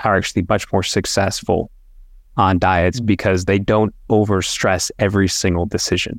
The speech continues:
Speaker 1: right? You don't want to spend your whole life as, like, a game of Pong where you're bounced one way or another. Uh, so two things that I will say, well, I'll, I'll say three things about this. I love your drill of, like, dreaming up the biggest thing. And then I think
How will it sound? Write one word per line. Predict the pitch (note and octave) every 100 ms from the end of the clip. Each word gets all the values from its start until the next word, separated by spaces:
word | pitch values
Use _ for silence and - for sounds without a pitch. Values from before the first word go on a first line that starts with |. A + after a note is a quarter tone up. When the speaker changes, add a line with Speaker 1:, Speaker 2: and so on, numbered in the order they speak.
| -
Speaker 1:
right? | G2 G#2
You | G#2+
don't | G2+ A#2 B2 -
want | A#2 A2+ -
to | G#2+
spend | - G2 F#2+
your | F#2
whole | - F#2+
life | F#2 F#2 E2+ - -
as, | -
like, | F#2+ F2 -
a | G2+
game | F#2 F#2+ F2+
of | F2
Pong | - G#2 F2 E2 F#2 - - - - -
where | G#2+
you're | F#2
bounced | F2 F2+ F2+ - -
one | F2+
way | F2 E2
or | E2
another. | E2+ - - - - - - - - -
Uh, | A2 -
so | - A3+ G#3+ - - _ -
two | F3+
things | E3 D3+ A#2
that | A2
I |
will | G#2+
say, | F#2+ C3
well, | D3
I'll, | C#3 C3 -
I'll | -
say | C#3+
three | - F3+
things | - G2+
about | F#2 F2
this. | - - - -
I | -
love | A2 B2+ C3+
your | G#2+
drill | G#2 G2 F#2+
of, | G2
like, | G2 F#2
dreaming | G2+ G2+ G2 F#2
up | -
the | F#2
biggest | F#2 E2+ -
thing. | F#2+ G2 A2
And | A#2
then | G#2
I | G2+
think | G#2+